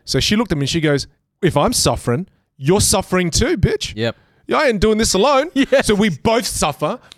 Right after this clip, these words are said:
Speaker 1: And then do you know what happens after that? You start to resent each other.
Speaker 2: Yeah.
Speaker 1: You start to resent each other, right? So we're at the stage now where we're like, "You know what?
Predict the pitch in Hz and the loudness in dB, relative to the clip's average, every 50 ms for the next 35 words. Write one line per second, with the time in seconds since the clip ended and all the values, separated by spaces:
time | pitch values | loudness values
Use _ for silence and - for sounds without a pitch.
0 | _ _ - 175 202 180 165 220 220 202 156 165 170 - 190 170 190 185 165 196 | _ _ -2 -2 0 0 0 0 0 0 0 0 -2 -2 -4 -2 -2 -2 -2 -4
1 | 202 233 269 - _ _ - 143 - - - 165 151 151 - 139 123 123 107 117 | -6 -6 -6 -10 _ _ -2 -2 0 0 2 0 0 0 -2 -4 -4 -4 -4 -4
2 | 123 123 127 123 - - 107 104 104 104 _ _ _ 78 80 76 73 71 80 92 | -6 -6 -8 -12 -16 -16 -16 -16 -18 -20 _ _ _ -14 -12 -12 -12 -14 -16 -18
3 | 101 _ _ _ _ _ _ _ _ _ _ _ - 131 - 151 139 - 123 120 | -20 _ _ _ _ _ _ _ _ _ _ _ -14 -8 -6 -6 -6 -6 -6 -10
4 | 113 104 117 110 110 110 - - - - 107 - - - - 85 - _ - - | -10 -10 -12 -14 -14 -18 -20 -20 -20 -20 -20 -20 -20 -20 -20 -20 -20 _ -20 -20
5 | - - - - - 160 151 139 147 160 170 170 180 175 - 135 - - - 131 | -20 -20 -16 -4 -2 -2 0 2 2 2 4 2 0 -2 -2 -6 -4 -2 0 0
6 | 131 127 113 127 117 110 107 110 123 127 117 113 - 95 107 107 104 107 107 110 | 0 -2 -2 -2 -2 -2 -2 -2 -2 -4 -4 -6 -8 -8 -6 -4 -2 0 0 0
7 | - - - | 0 -2 -4